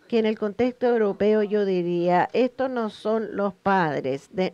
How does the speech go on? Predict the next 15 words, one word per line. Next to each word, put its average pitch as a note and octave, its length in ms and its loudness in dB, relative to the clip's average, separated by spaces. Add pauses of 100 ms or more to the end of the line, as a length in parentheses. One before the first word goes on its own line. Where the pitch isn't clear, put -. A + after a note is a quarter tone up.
en, E3+ 240 -4
en, E3 300 -6
en D#3 200 -4
el D#3 120 -8
contexto G#3 520 -4
chileno G3+ 480 -4
no F#3+ 160 -4
funciona E3+ 680 -2
tan A2+ 260 -6
bien. G2+ 320 -6 (540)
Así G#3 240 -4
que - 300 0
esta B3+ 200 -2
es B3+ 80 0
la, A3 200 0